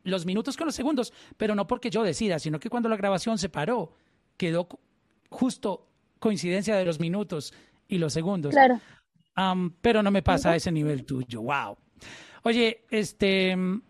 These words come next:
Speaker 1: tú estás, eh, representando muy bien tu país, me encanta. Yo soy fanático, no conozco Argentina, no he tenido el honor de ir a tu país,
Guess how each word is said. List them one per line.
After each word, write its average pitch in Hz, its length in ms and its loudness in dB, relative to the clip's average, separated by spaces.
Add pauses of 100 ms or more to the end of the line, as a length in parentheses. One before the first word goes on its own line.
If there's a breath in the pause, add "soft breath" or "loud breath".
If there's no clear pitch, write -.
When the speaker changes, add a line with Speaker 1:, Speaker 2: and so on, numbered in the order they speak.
(320)
Speaker 1:
tú 214 120 4
estás, 240 720 2 (140)
eh, 196 400 0
representando 196 680 0
muy 220 220 2
bien 254 200 4
tu 277 120 0
país, 185 720 2
me 170 260 0
encanta. 165 440 2
Yo 185 140 0
soy 233 160 0
fanático, 247 720 0 (220 loud breath)
no 220 120 0
conozco 349 300 2
Argentina, 220 600 0 (640 soft breath)
no 196 80 0
he 185 40 -2
tenido 233 260 2
el 254 80 2
honor 196 280 0
de 196 120 2
ir 196 100 2
a 214 40 0
tu 208 120 -8
país, 170 520 0